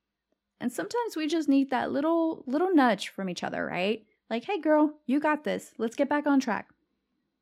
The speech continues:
Let's keep trying." So I hope that, you know, that's something that you can really take in with you this week is think about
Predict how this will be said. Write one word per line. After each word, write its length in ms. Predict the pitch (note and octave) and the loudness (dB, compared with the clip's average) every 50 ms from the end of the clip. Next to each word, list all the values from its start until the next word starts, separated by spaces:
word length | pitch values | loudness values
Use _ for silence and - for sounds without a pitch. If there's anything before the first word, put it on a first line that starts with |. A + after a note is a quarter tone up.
| _ _ _ _ _ | _ _ _ _ _
Let's 280 | - - A3 G3+ A3+ - | -2 0 0 0 0 -4
keep 280 | - - - D4 D4 D4 | -2 2 2 2 2 2
trying." 480 | - C#4+ A#3+ A3 G3+ F#3 F3+ - G3 - _ _ _ _ _ _ _ _ _ _ _ _ _ _ _ _ _ _ _ _ _ _ | 0 -2 0 0 -2 -4 -6 -10 -12 -14 _ _ _ _ _ _ _ _ _ _ _ _ _ _ _ _ _ _ _ _ _ _
So 520 | - - C#4+ C4 B3 B3+ B3 B3 - - - _ _ _ _ | -2 4 6 8 8 8 8 4 2 0 -6 _ _ _ _
I 260 | A3 A#3+ B3+ D#4 F4 | 6 6 8 6 6
hope 280 | E4 - G4 G4+ G4 - | 4 2 2 2 2 4
that, 400 | D#4+ D#4 D4 C#4+ C#4+ - - - | 6 6 8 6 6 4 0 -2
you 100 | A#3+ A#3+ | 0 0
know, 120 | A3+ G#3+ | 0 2
that's 240 | G3+ A3 A3 A3 - | 2 0 0 0 -2
something 240 | C#4+ B3+ B3+ D4 C#4 | -2 0 2 2 2
that 100 | C#4 B3+ | 2 2
you 180 | A#3 A#3+ B3 | 2 0 0
can 420 | A#3+ - C4+ B3+ A#3+ A#3 A#3 A3+ A3 - - - _ _ _ | 0 0 0 2 2 2 2 0 -2 -4 -12 -20 _ _ _
really 300 | - A#3+ C4 C#4 C#4 C#4 | -2 0 2 2 2 0
take 300 | C4+ - - A#3 A3+ A#3 | -2 -2 -4 -4 -2 -2
in 200 | A#3 G#3 G#3 G#3 | -2 0 0 0
with 160 | G#3 G#3 G#3 G#3+ | -2 -2 -2 -4
you 100 | G#3 G3+ | -4 -2
this 260 | G3 G3 - - - | -4 -6 -8 -8 -6
week 340 | G#3 G3 G3 F#3+ G3 - - - - - - - _ _ _ _ - | -4 -4 -4 -6 -8 -14 -20 -20 -20 -20 -20 -20 _ _ _ _ 2
is 580 | G#3 G#3 G#3 G#3 G#3 G3+ G3+ G3+ G3 G3 - _ _ _ _ _ _ _ _ _ _ _ _ _ | 4 4 6 4 4 2 2 0 -2 -4 -12 _ _ _ _ _ _ _ _ _ _ _ _ _
think 160 | D#4+ D#4+ D4+ | 0 0 2
about 480 | A4 - D4 C4+ C4+ C4+ C4 - - | 2 4 6 6 6 6 4 2 -4